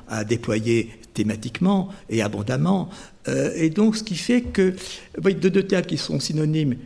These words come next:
et qu'on pourrait voir comme ça, euh, dans une continuité de l'expérience. En fait, on voit que,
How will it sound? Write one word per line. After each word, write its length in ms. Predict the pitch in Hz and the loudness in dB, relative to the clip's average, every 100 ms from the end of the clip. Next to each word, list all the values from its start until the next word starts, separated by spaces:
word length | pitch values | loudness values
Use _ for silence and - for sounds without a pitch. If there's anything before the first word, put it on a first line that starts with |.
| - | -10
et 40 | |
qu'on 140 | - 131 | -6 -4
pourrait 240 | - 131 | 0 0
voir 180 | 120 127 | 0 -2
comme 180 | 117 110 | -2 -4
ça, 220 | - 120 | -4 -2
euh, 100 | 110 110 - - - - - - | -2 -6 -14 -20 -20 -20 -20 -6
dans 80 | 107 | -2
une 160 | 135 - - | -2 -4 0
continuité 640 | 214 220 220 170 170 170 | 4 4 2 0 0 0
de 60 | 254 | -2
l'expérience. 640 | 123 127 143 220 156 - - - - - - | -2 -4 -2 -2 -2 -8 -18 -20 -20 -20 -8
En 60 | 143 | 0
fait, 200 | 233 226 | 2 2
on 80 | 160 | 2
voit 220 | 165 247 | 2 2
que, 400 | 247 - 185 | 0 2 2